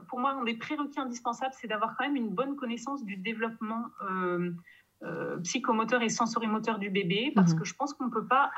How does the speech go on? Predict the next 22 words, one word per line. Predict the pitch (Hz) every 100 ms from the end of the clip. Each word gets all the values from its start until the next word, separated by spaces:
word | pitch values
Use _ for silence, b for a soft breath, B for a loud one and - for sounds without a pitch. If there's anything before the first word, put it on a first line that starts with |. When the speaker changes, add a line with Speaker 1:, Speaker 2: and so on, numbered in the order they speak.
| 277
Speaker 1:
agir | 220 220 254
auprès | 240 -
de | 214
l'enfant | 208 - 269
si | 285 233
on, | 208 208 190 B B B _ 185
on | 196
n'a | 196 - -
pas |
en | 240
tête | 233 262
toutes | - 240
les | 233 208
étapes | 226 226 -
clés | - 254
du | 226
développement, | 233 220 214 214 214 208 220
Speaker 2:
Mhm. | 208
Speaker 1:
euh, | 196
sensorimoteur | 185 220 208 214 202 208 220
d'un | 202 202
bébé. | 196 180 196 214